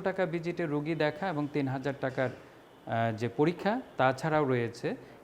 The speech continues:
আপনি এখানে সিরিয়াল দিতে পারবেন, যাদের, আহ, সিস্টিক নোডিউল আছে সেগুলো স্ক্লেরোথেরাপি করার জন্য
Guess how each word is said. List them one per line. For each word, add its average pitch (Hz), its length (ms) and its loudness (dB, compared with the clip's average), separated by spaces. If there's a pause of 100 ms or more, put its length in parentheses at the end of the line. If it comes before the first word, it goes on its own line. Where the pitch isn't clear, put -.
(140)
আপনি 123 180 0 (100)
এখানে 131 240 0 (100)
সিরিয়াল 131 380 4
দিতে 131 240 -2
পারবেন, 120 300 0 (580)
যাদের, 123 340 2
আহ, 117 640 -2 (240)
সিস্টিক 165 340 -4 (120)
নোডিউল 127 320 4 (100)
আছে 117 220 -6 (420)
সেগুলো 120 420 0
স্ক্লেরোথেরাপি 131 760 -2
করার 131 280 -2
জন্য 131 160 -4